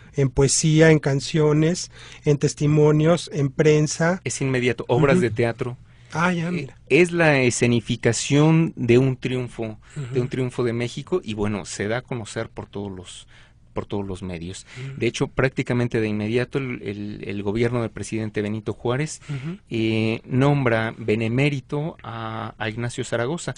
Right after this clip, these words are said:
Speaker 1: Así es.
Speaker 2: y a, eh, pues los, los soldados, eh, al mando que estuvieron en el frente de batalla.
Speaker 1: Claro. Bueno, ese imaginario le sirvió como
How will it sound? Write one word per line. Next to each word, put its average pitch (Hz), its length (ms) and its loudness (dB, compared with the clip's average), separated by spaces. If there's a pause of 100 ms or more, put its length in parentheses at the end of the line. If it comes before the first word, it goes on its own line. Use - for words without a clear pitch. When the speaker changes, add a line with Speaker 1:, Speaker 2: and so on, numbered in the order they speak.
Speaker 1:
Así 131 200 -10
es. 135 100 -10
Speaker 2:
y 160 320 0
a, 107 420 -4
eh, 104 300 -8 (120)
pues - 200 -16
los, - 500 -12 (140)
los 104 200 -16
soldados, 113 840 -2
eh, 104 320 -10
al 104 160 -4
mando 120 380 -4 (320)
que 107 80 -4
estuvieron 104 600 0 (200)
en 104 140 -6
el 95 80 -6
frente 98 320 -8
de 90 100 -4
batalla. 80 480 -12 (240)
Speaker 1:
Claro. 131 380 -8 (580)
Bueno, 175 380 2 (840)
ese 208 260 4
imaginario 185 640 4
le 175 140 0
sirvió 160 640 0
como 143 680 -2